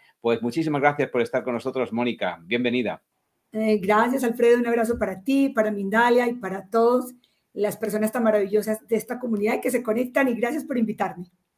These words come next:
Speaker 1: Pues, eh, si te parece, vamos, eh, directamente a mi primera pregunta para, eh, hablar de esto, de relaciones, eh, tóxicas, y ir de esas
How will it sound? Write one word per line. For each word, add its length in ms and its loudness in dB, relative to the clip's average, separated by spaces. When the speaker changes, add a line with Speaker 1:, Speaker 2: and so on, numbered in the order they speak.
Speaker 1:
Pues, 360 -2
eh, 140 0
si 140 -4
te 100 -2
parece, 240 2
vamos, 300 2
eh, 160 4
directamente 580 0
a 220 4
mi 120 -2
primera 380 -2
pregunta 460 -2
para, 480 2
eh, 240 -8
hablar 400 -2
de 80 -2
esto, 240 -6
de 100 -6
relaciones, 640 -6
eh, 280 -6
tóxicas, 560 -2
y 220 -2
ir 120 -2
de 120 0
esas 320 -2